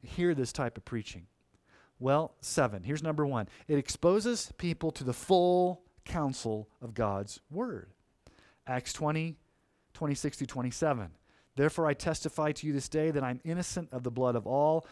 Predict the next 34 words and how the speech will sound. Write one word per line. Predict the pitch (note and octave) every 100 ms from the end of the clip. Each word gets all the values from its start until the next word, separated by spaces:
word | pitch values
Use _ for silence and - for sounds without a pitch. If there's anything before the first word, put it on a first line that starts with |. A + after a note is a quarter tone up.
| -
for | - B2
I | A#2
did | C#3+
not | D#3+ E3+ D3+
shrink | - C#3+ C#3
from | - A#2+
declaring | A2 - C#3+ D3+ C#3 A2+
to | - A#2
you | G#2+ G#2+ G#2+ G#2+ - - -
the | B2+ A#2+
whole | G#2 C#3+ D3 C#3 C3 B2+ A#2 _ _ _
counsel | - B2 G#2+ - G#2+ G2 - -
of | G2+
God." | G#2 G#2+ E2+ - _ _ - - - -
That's | C3+ -
Paul's | - - E3 E3 C#3+ B2+ -
message | C3 C#3+ D3 C#3+ B2 -
to | C#3
the | B2+
Ephesian | A#2 D3 D3 B2 A#2+
elders | B2+ D3+ D3+ A#2 G#2+
there | A#2+ B2
in | A#2+
Acts | B2 -
chapter | - B2 A#2
twenty | G#2 D3 C#3+ A2+
before | G#2+ C3 B2+
he | B2
leaves. | A2+ C3+ D#3 G2 E2+ -
He |
gathers | A2+ B2 B2+ C3 B2+
them | B2+ B2+
in | B2
Miletus | A2+ A#2+ D3+ D3+ -